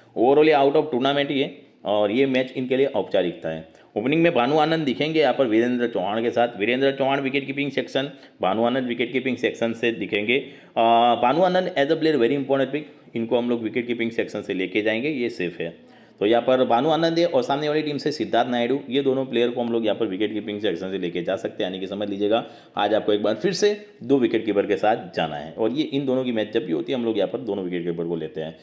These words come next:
वीरेंद्र चौहान हमारे लिए रिस्की पिक रहेंगे, बाकी overall इनका परफॉर्मेंस ठीक ठाक रहा है, एक बार इकसठ, बाईस, ग्यारह, पन्द्रह ठीक ठाक रन्स कर रहे हैं। हरिप्रसाद है, अ, थोड़े से निराश जरूर किए इन्होंने, लेकिन overall परफॉर्मेंस इनका अच्छा रहा है,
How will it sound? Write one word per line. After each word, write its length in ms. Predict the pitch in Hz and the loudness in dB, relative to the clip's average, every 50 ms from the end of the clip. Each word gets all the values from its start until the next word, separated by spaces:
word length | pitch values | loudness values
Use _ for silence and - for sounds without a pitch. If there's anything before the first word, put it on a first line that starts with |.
| - - - - | -20 -16 -6 -2
वीरेंद्र 300 | 98 113 123 123 127 123 | 0 0 2 2 0 0
चौहान 240 | 123 120 123 127 | 0 0 0 0
हमारे 260 | 131 131 127 127 131 127 | 0 0 0 -2 0 0
लिए 140 | 131 131 | 0 0
रिस्की 280 | 120 120 120 - - 123 | 0 -2 -4 -2 -4 -2
पिक 160 | 117 120 113 | -2 0 -2
रहेंगे, 200 | 110 113 139 165 | -2 -2 -2 0
बाकी 240 | 151 143 131 - 139 | -2 -2 -2 0 -2
overall 260 | 120 120 123 131 127 | -2 0 0 0 0
इनका 160 | 127 123 131 | 0 0 -2
परफॉर्मेंस 460 | 127 - 117 104 - 120 123 123 123 - | 0 0 -2 -2 -2 -4 -4 -4 -4 -4
ठीक 160 | 113 135 160 | -4 -4 0
ठाक 120 | 160 123 95 | 0 0 0
रहा 100 | 90 87 | 0 0
है, 60 | 92 | 0
एक 120 | 95 - | -2 -2
बार 100 | 101 101 | -2 -2
इकसठ, 260 | 92 85 - - 104 | -4 -4 -2 -2 -2
बाईस, 400 | 104 104 90 87 90 107 110 - - | -2 0 -2 -2 -2 -2 -4 -6 -4
ग्यारह, 220 | 95 92 92 107 101 | -4 -2 0 -2 -2
पन्द्रह 280 | - 98 92 107 107 | -4 -6 -6 -6 -8
ठीक 260 | 104 - - 120 - | -8 -6 -8 -6 -2
ठाक 120 | - 117 104 92 | -2 -4 -2 -2
रन्स 200 | 98 113 117 113 | -4 -6 -6 -4
कर 140 | - - | -6 -6
रहे 160 | 95 90 80 80 | -4 -4 -8 -8
हैं। 120 | 82 - - - - - - - - _ _ _ - | -10 -14 -20 -20 -20 -20 -20 -20 -20 _ _ _ -2
हरिप्रसाद 540 | 104 127 165 170 185 185 175 185 185 185 180 | 0 0 2 2 2 0 2 4 2 4 4
है, 140 | 180 180 180 180 - - - - - - | 4 2 2 -2 -8 -14 -20 -20 -14 -8
अ, 720 | 117 127 127 127 127 127 127 127 127 127 127 127 - - - | -2 0 2 2 4 4 4 4 2 2 0 -4 -8 -2 -2
थोड़े 160 | 120 143 151 | 0 0 2
से 120 | 151 180 | 0 0
निराश 360 | 165 156 151 147 151 160 156 - | -2 0 2 2 2 2 2 0
जरूर 240 | 123 127 143 160 160 | 0 2 2 2 0
किए 180 | 156 156 156 151 | 2 0 0 0
इन्होंने, 240 | 147 147 151 165 160 | 0 -2 -2 -2 -2
लेकिन 220 | 143 135 143 139 | -2 -2 0 0
overall 320 | 131 127 131 135 135 131 | 2 2 2 2 2 0
परफॉर्मेंस 380 | 131 110 - - 120 120 117 117 | 0 -2 0 0 -2 -2 0 -2
इनका 200 | 117 110 - 110 | -4 0 2 0
अच्छा 220 | 98 - - - | 0 0 -2 -6
रहा 120 | - 78 76 | -4 -4 -6
है, 140 | 76 - | -10 -12